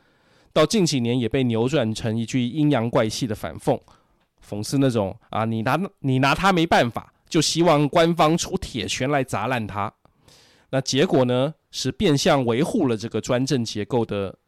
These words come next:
名义。然而这一次铁拳打掉咪蒙，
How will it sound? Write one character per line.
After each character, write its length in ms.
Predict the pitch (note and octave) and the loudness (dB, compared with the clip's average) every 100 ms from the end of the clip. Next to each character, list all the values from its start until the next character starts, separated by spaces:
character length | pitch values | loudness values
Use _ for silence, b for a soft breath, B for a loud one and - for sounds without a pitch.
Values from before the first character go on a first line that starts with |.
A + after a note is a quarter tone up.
| _ _ - | _ _ -12
名 240 | G#2+ G2+ | -8 -6
义。 180 | A#2+ A2 _ _ _ _ _ _ _ _ _ _ _ _ _ _ _ _ _ _ _ _ _ _ _ B B B B | -6 -10 _ _ _ _ _ _ _ _ _ _ _ _ _ _ _ _ _ _ _ _ _ _ _ B B B B
然 160 | C#3 E3+ | 0 2
而 240 | G#3 A3 | 4 4
这 140 | A3 | 4
一 140 | A#3 G3+ | 2 0
次 280 | - A#3 D#3+ | -2 0 -2
铁 240 | - A2 | -2 -6
拳 300 | G2 A2 B2 | -4 -4 -2
打 140 | D#3+ | -2
掉 160 | G#2 B2+ | 0 0
咪 180 | C#3 D#3 | 0 0
蒙， 260 | C3 G2 | -2 -6